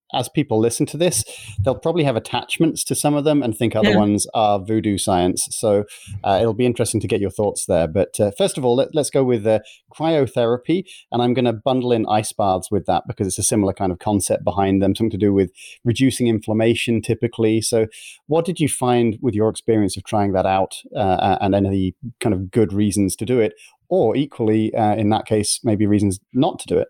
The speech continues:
Speaker 2: Yeah, it's interesting that you ask about this one. I think that, uh, cryotherapy, and you're right to sort of bundle all of these together, all of the cold therapies, you know, whether it's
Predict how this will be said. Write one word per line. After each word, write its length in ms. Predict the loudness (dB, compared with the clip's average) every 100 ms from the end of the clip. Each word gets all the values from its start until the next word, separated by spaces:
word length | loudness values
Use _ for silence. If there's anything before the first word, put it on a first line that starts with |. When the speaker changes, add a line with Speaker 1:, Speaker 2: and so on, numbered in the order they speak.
| _ _ -20 -18 -14 -12 -12 -8
Speaker 2:
Yeah, 360 | 0 2 2 0
it's 140 | 0
interesting 320 | -2 -2 0 0
that 100 | 0
you 100 | 0
ask 180 | 0
about 180 | 0 0
this 200 | 0 0
one. 220 | 0 -2 0
I 100 | -2
think 340 | 0 0 0 0
that, 240 | 0 -2 0
uh, 140 | -2
cryotherapy, 920 | 0 0 0 0 0 0 0 0 2 2
and 240 | 2 0
you're 200 | 0 0
right 240 | 2 0 0
to 100 | -2
sort 180 | 0
of 160 | 0 0
bundle 340 | 0 2 2
all 200 | 2 2
of 60 | 0
these 180 | -2 -2
together, 480 | -2 -2 0 0 2
all 160 | 2
of 120 | 2
the 100 | -2
cold 380 | -4 0 2 2
therapies, 580 | 0 0 0 0 0 2
you 100 | 2
know, 120 | 2
whether 220 | 2 2
it's 140 | 0